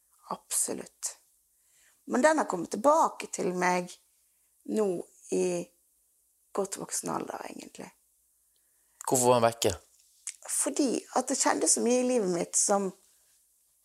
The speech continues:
Speaker 1: jeg følte at det ikke var forenlig med Gud. Hvor var Gud hen?
Speaker 2: Når?
Speaker 1: Sant? Hvor var Gud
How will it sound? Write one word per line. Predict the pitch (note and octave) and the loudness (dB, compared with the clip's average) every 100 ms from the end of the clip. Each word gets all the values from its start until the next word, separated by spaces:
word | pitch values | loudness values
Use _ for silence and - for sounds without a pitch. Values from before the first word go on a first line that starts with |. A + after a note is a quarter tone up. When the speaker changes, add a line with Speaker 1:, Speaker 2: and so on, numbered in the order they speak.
| _ _ _ _ - | _ _ _ _ -10
Speaker 1:
jeg | A3 | -4
følte | A3+ A3 - - | -2 -2 -2 -6
at | - | -8
det | - | -4
ikke | F#3+ A3 | -2 -2
var | G3+ | -4
forenlig | - G3+ G#3 G3 D#3+ D#3+ _ _ _ _ _ _ _ _ | -4 -2 0 0 -2 -8 _ _ _ _ _ _ _ _
med | F#3+ F#3+ | -6 -2
Gud. | F#3+ - - _ _ | -4 -4 -12 _ _
Hvor | - B3 | 0 4
var | A3+ G#3+ | 4 2
Gud | A3+ G3+ - | 0 -2 -4
hen? | - G3 - _ _ _ _ B2 | -10 -14 -16 _ _ _ _ 4
Speaker 2:
Når? | A2 | 4
Speaker 1:
Sant? | - - _ _ _ _ - _ | 4 -8 _ _ _ _ -20 _
Hvor | - D#4+ D#4 | -4 -2 4
var | C#4 C4 | 2 4
Gud | D4 C4+ B3 - | 0 2 0 -2